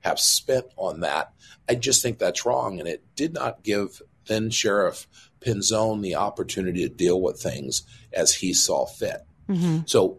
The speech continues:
Speaker 1: my position is, you know, when you look at these D O J investigations, and I'm not saying we shouldn't have them. I'm not saying that. I'm saying that let's sit down and discuss what your findings are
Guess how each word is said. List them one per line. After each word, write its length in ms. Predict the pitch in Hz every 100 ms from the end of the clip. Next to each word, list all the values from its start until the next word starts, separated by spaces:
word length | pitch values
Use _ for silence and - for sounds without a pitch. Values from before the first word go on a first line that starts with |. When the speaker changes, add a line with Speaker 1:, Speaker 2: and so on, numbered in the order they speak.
| -
Speaker 1:
my 280 | 117 131 165
position 560 | - 113 101 95 87
is, 340 | 85 87 - - _ -
you 80 |
know, 260 | 127 98 - -
when 160 | 113 107
you 260 | 104 95 87
look 320 | 117 151 - -
at 200 | 101 -
these 240 | 95 82
D 180 | 98 95
O 100 | 87
J 300 | 80 87 82
investigations, 920 | 85 - 76 - - 73 117 98 69
and 100 | 90
I'm 180 | 120 170
not 260 | 214 165 -
saying 520 | - 110 113 113 101 - - _
we 120 | 104 87
shouldn't 440 | - 127 - 90
have 340 | - 117 143
them. 160 | - -
I'm 120 | 90
not 240 | 101 120 -
saying 380 | 110 120 139
that. 240 | 76 62 - - - -
I'm 240 | 110 131 139
saying 360 | - 110 104
that 140 | 98 -
let's 200 | 120 -
sit 260 | - 110
down 340 | - 98 101 101
and 120 | 85
discuss 580 | 78 - - 120 110 -
what 240 | 90 135
your 160 | 127 120
findings 640 | - 95 95 85 82 65 -
are 360 | 58 53 90